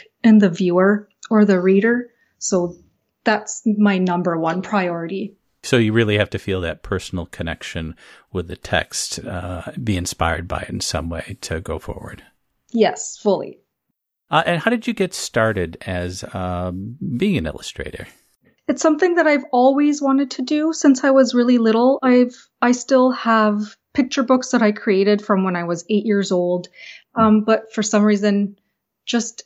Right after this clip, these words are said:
Speaker 1: in my life, I went in a different direction and studied graphic design, but I learned that that's not what I was meant to do. And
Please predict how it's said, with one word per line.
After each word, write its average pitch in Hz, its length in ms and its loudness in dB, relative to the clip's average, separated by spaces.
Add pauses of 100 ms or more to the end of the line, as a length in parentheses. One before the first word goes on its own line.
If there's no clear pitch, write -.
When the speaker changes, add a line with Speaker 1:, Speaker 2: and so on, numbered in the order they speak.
(140)
Speaker 1:
in 240 160 6
my 226 160 4
life, 196 400 0
I 175 120 -2
went 190 220 -2
in 202 120 0
a 185 60 -2
different 196 360 -2
direction 175 520 -2
and 175 120 -4
studied 185 320 -2
graphic 180 380 0
design, 165 440 -2
but 175 140 -4
I 175 100 0
learned 175 380 -2
that 170 300 0 (260)
that's 185 300 -4
not 208 160 4
what 214 100 2
I 190 80 4
was 175 240 -2
meant 165 240 -4
to 185 100 -6
do. 156 400 -4 (600)
And 180 500 2